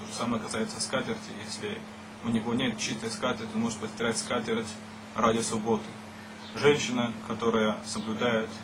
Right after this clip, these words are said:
семь дней чистоты, и у неё есть необходимость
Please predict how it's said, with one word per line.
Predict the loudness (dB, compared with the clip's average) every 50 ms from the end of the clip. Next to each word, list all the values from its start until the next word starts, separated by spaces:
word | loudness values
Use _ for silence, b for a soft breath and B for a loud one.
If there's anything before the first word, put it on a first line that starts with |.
| -8
семь | -4 0 2 4 4
дней | 4 2 2
чистоты, | 0 -4 -4 -2 -2 -2 -2 -2 -4 -4 -4 -6 -10 -12 -12 -12 -12 -12 -14 -12 -8 -4
и | -2 -2 -2 -2 -2 -2 -2 -2 -2 -2 -4 -6 -6 -10 -12 -12 -12 -12 -12 -12 -10 -4
у | 0
неё | 4 4
есть | 4 4 2
необходимость | 0 -2 -2 0 0 2 4 4 4 4 2 0 -2 -8 -10